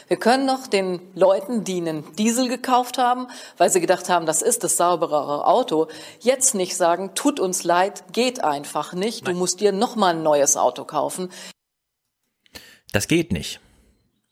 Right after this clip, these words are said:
Speaker 2: Jetzt erklärt sie, <laughs> warum das nicht geht.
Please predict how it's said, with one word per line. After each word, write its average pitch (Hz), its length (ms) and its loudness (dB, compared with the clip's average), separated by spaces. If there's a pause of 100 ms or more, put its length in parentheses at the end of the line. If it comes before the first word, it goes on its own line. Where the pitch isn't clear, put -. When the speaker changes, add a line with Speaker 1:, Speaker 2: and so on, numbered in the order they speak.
(760)
Speaker 2:
Jetzt 147 180 0
erklärt 139 360 0
sie, - 100 -2 (220)
<laughs> - 200 -20
warum 139 440 2
das - 180 -4
nicht - 180 -6
geht. - 240 -8